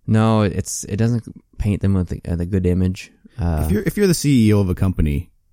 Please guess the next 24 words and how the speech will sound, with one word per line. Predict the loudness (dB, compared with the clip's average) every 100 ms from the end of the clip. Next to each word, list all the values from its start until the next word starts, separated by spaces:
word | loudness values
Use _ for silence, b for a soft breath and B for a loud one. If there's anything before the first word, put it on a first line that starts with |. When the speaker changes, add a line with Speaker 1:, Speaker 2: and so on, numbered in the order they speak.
| -8
Speaker 2:
and | 0
you | 4
have | 4 4
a | 0
poor | 0 0
quarter, | 2 2 2 2 0 _ _ _ _
you | 0
don't | 2 2
come | 2 4
out | 4
in | 4
your | 2
press | 2 2 2
release | 2 2 0
and | 0
start | 0 -2
blaming | -2 0 2 2
other | 2 0
things. | -2 -4 -4 -6 -2
Speaker 1:
Yeah, | 0 0
exactly. | 0 -2 0
Speaker 2:
You | 2
talk | 2 2 2
about | 0 0 0